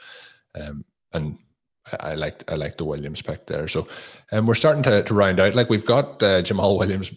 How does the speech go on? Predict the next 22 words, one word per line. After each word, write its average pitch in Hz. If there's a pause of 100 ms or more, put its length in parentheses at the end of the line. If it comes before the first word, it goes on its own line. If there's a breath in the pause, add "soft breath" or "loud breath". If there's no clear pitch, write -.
(120)
uh, 82
Zach 87
Moss, 87
and 90
A 87
J 87
Dillon. 90 (560 loud breath)
Maybe 107
not 101
the 92
best 87
situations, 104
you 98
know, 95
in 85
terms 92
of 85
people 92
looking 90
at 82
having 87
that, 90